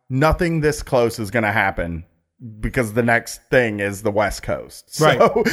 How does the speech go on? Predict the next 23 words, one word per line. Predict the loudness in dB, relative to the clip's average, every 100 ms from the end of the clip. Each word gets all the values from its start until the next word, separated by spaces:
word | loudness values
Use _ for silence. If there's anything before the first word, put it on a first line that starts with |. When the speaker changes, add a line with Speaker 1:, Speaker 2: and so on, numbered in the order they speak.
| 0 0
Speaker 1:
it's | 0 2
gonna | 2
be | 4 4
a | 6
while | 6 6 6
before | 2 2 2
we're | 4
back | 4 4 4
out | 4 2
in | 2
the |
Midwest. | 2 2 4 2 2 -6 -4
I'll | -2
say | 0 0 0
that. | 2 0 -2 -6 _ -4
Speaker 2:
Yeah, | 0 0 0
it's | 0
gonna | 2 2
be | 2
a |
good | 2 2
time. | 4 4 0 -2
So | 2 4 4